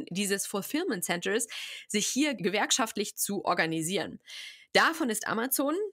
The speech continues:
die Überraschung dürfte nicht groß sein, äh, gelinde gesagt wenig begeistert. Zu Beginn dieser Woche, am neunundzwanzigsten März, endete die Briefwahl, bei der über die Gewerkschaft abgestimmt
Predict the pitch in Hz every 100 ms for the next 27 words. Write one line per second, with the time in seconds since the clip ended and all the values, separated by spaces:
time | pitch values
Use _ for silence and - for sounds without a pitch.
0 | _ - 196 175 202 214 190 - 170 -
1 | 160 220 233 240 269 - 208 196 170 202
2 | 320 311 233 220 214 156 202 208 - 147
3 | 127 - - - - - - - - -
4 | - - - 214 190 202 330 285 165 147
5 | 151 - 240 - 175 180 165 180 285 247
6 | 226 220 - 165 160 233 269 - - 175
7 | 233 269 180 165 156 233 - - 147 196
8 | 185 180 175 202 254 254 208 214 196 180
9 | 160 196 - 208 - - 190 202 - 139
10 | 139